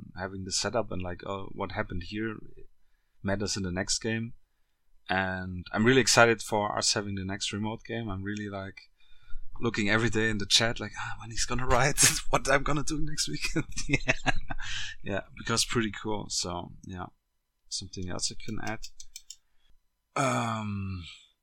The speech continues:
yeah, just what Michael mentioned, like, obviously I'm speaking only about the version two.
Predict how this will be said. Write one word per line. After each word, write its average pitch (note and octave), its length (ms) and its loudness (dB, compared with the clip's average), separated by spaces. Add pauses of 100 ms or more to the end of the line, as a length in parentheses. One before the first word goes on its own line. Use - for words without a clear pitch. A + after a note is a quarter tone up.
(680)
yeah, B2+ 160 8
just C#3+ 280 6
what C#3+ 140 6
Michael B2+ 500 8
mentioned, G#2 520 2
like, A2 180 2 (880)
obviously - 340 8
I'm A#2+ 120 6
speaking A#2+ 440 2
only C3 240 0
about G2 280 0
the F#2 60 -6
version F#2+ 400 -4
two. B2+ 280 0